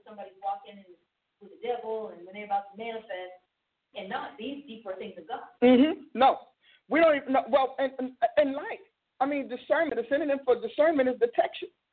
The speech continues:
Speaker 1: Yeah.
Speaker 2: So these detectives that we have are chosen because they have exceptional discernment capabilities, and they are tied to instincts, et cetera. I wanna find this one here. Okay,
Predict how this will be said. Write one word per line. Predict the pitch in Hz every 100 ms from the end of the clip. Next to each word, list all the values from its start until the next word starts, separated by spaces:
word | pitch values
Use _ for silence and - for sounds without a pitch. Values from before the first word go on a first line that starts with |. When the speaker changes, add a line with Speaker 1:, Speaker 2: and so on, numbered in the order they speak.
| _ _ _ _ _ -
Speaker 1:
Yeah. | - - _ _ _ -
Speaker 2:
So | 302 254 208 190 180
these | 330 370 453
detectives | 494 - - - 254 202
that | 214
we | 220 226 -
have | 285 339 185 185 - _ _ _ 240
are | 240 233 - 302
chosen | 311 285 233
because | 220 226 226
they | 247 262
have | 220 208
exceptional | 208 _ 294 - - 202 190 196 _ 165
discernment | 240 240 - 302 285 226 226
capabilities, | 233 220 202 285 254 - - _ _ _ _ -
and | 240 -
they | 262 269
are | 247 - -
tied | 294 277 233 208 -
to | 269 247 226 220 _ _ -
instincts, | 269 269 247 233 233 - _ _ 214
et | 208
cetera. | 262 240 - - _ _ -
I |
wanna | 247 247 -
find | 214 208 196
this | 196 196 196
one | 185 185
here. | 185 180 - _ _ _ _ _ _ _ -
Okay, | 226 233 240 240